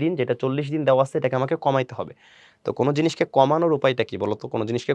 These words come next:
কমানোর উপায় হচ্ছে বড় সংখ্যা দিয়ে ভাগ করতে হয়। তো তুমি খেয়াল করো যে এখানে আমাদের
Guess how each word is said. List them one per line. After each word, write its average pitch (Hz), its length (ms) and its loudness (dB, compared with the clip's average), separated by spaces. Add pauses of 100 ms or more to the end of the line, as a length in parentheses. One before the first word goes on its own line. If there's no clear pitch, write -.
(100)
কমানোর 123 400 0
উপায় 135 220 2
হচ্ছে - 240 -4 (400)
বড় 110 260 4 (100)
সংখ্যা 120 320 0
দিয়ে 113 120 4 (100)
ভাগ 107 120 2 (100)
করতে 117 260 -4
হয়। - 140 -10 (480)
তো - 100 -6
তুমি 123 200 2
খেয়াল 147 240 6
করো 110 180 4
যে 110 100 0
এখানে 143 240 -4
আমাদের 127 240 0